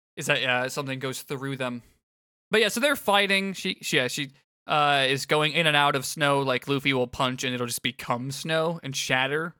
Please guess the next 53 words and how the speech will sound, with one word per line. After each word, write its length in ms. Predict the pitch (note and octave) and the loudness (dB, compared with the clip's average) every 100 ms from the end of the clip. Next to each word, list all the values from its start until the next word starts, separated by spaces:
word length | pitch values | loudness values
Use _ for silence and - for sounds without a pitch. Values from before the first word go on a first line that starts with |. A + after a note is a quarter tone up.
| _ _ _ | _ _ _
rather 280 | C3+ C3 B2+ | 0 2 2
than 420 | A#2+ A#2 A2+ A2+ - _ _ - | 0 -2 -4 -10 -14 _ _ -6
what 140 | C3 | -4
I 140 | A2 G#2+ | -2 -4
was 120 | A#2 | -6
just 120 | B2 | -8
saying. 280 | A#2+ B2 C#3+ - _ - _ _ | -6 -6 -10 -18 _ -20 _ _
Yeah, 120 | D#3+ | 2
she 160 | C#3+ F#3 | 2 2
igloos 460 | G#3 A#3 G3+ G3+ G3 | 2 4 2 2 2
him. 200 | F#3+ F#3 | 0 0
He 100 | D#3+ | -2
breaks 360 | D#3+ E3 - | 2 0 2
out. 340 | D#3+ D3 D3 - _ _ _ _ - | 2 4 2 -4 _ _ _ _ -8
And 120 | D3 | -4
then, 200 | C#3 C#3 | -4 -4
like, 180 | B2+ B2+ | -8 -6
"Oh, 80 | C#3+ | -4
where'd 260 | C#3+ F3 E3 | 2 2 2
she 140 | E3 | 2
go?" 320 | G#3 G3 A#2 | 4 2 0
But 140 | A#2+ B2+ | -4 -2
then 120 | C#3+ | -2
she 120 | D3+ | -4
just, 120 | C#3+ | -4
like, 160 | D3 C3 | -2 0
appears 540 | C3 - C3+ C3+ C3+ | -2 -2 -2 -2 -2
next 300 | B2+ A#2+ - | -4 -4 -4
to 100 | E3 | -2
him 360 | D3+ G3 G3 F3+ _ _ _ _ | 0 0 -2 -8 _ _ _ _
and 140 | C3 B2 | -10 -6
scares 320 | - C#3 A3 | -2 0 2
him. 240 | D4+ D#4 - _ _ _ - | 0 -4 -12 _ _ _ 2
I 80 | B3+ | 4
like 200 | B3+ A#3 | 4 2
this 240 | G#3 - - - | 0 -2 -10 -2
fight. 320 | D#3 E3 F#3 | 2 2 4
I 100 | D#3+ | 4
like, 280 | E3+ F#3+ - | 4 2 2
uh, 480 | E3 D3+ C#3 B2+ A#2+ - - | 2 4 4 2 0 -6 -8
her 180 | C3+ D#3+ | 0 0
personality 640 | D#3 C#3 C3+ C3 D3 D3+ | 2 0 0 2 2 2
a 80 | D3+ | 4
lot, 240 | D3+ D#3+ | 4 2
so 80 | D#3 | -2
I'm 60 | C3 | -2
having 200 | C3 B2+ | 0 0
a 40 | |
lot 100 | A#2+ | -2
of 60 | A#2+ | -4
fun 180 | A#2+ A2+ | -6 -4
watching 340 | A#2 A#2+ C#3 D3+ | -4 -4 -2 -2
it. 160 | D#3+ | -2